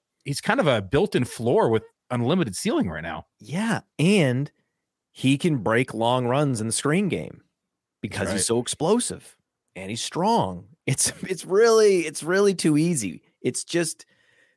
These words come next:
Speaker 2: this one is too easy. I know that Jahmyr Gibbs' seasonal A D P is only going higher and higher and higher and higher. It's already twenty-five slots ahead of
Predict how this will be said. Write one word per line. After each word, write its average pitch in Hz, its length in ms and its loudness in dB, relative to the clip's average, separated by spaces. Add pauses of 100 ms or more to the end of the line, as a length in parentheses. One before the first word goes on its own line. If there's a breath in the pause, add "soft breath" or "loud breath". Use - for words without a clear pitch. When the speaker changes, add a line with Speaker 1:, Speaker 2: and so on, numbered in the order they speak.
(100)
Speaker 2:
this 180 220 0
one 185 220 2
is 165 120 0
too 151 220 2
easy. 120 500 2 (400 soft breath)
I 120 160 2
know 143 200 4
that 151 160 2
Jahmyr 131 380 2
Gibbs' 131 500 2 (300)
seasonal 139 500 2
A 131 120 4
D 127 120 2
P 127 240 0
is 107 100 -2
only 123 260 0
going 123 360 0
higher 117 480 0
and 107 80 -4
higher 110 320 0
and 104 100 -2
higher 101 300 -2
and 101 80 -6
higher. 98 380 -4 (300 soft breath)
It's 113 220 -2
already 127 560 2
twenty-five 123 760 0
slots 110 720 -2 (560)
ahead 117 540 2
of 135 360 0